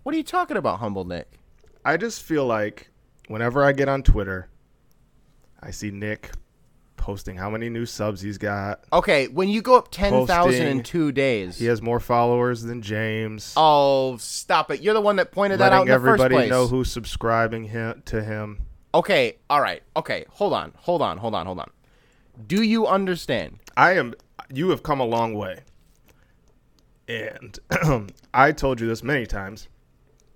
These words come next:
Speaker 2: This potential in you, I, I, I have spotted from, for, from afar for many years. I just know how hard you worked to get here. And I just don't want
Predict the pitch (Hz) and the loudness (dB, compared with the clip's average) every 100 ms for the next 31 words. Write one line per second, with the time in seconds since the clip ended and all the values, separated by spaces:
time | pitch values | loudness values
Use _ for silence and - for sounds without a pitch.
0 | _ _ - _ _ 127 - 113 127 120 | _ _ -20 _ _ -6 -4 -4 -4 -4
1 | - 110 107 110 107 107 104 - 80 95 | -4 -6 -4 -6 -4 -2 -4 -6 -14 -16
2 | - 107 107 98 - _ 110 104 101 - | -12 -8 -8 -10 -16 _ -10 -8 -8 -4
3 | 113 107 104 95 107 104 101 - 113 107 | 0 0 -2 -8 -8 -8 -10 -12 -8 -8
4 | - - 107 101 - 107 101 - 101 101 | -8 -10 -8 -6 -2 -2 -4 -8 -12 -12
5 | 95 92 92 - - - - - - _ | -12 -14 -16 -20 -20 -20 -20 -20 -20 _
6 | _ _ _ _ _ _ _ - 113 131 | _ _ _ _ _ _ _ 2 4 4
7 | 135 135 127 120 120 113 113 113 120 120 | 0 -6 -2 0 2 2 2 2 2 0
8 | 120 123 - 139 110 95 101 143 - _ | -2 -2 -4 -6 -6 -6 -6 -8 -10 _
9 | - _ _ _ _ - 135 180 202 196 | -20 _ _ _ _ -8 0 0 0 -2
10 | 196 147 131 147 151 | -2 -2 -2 -2 -2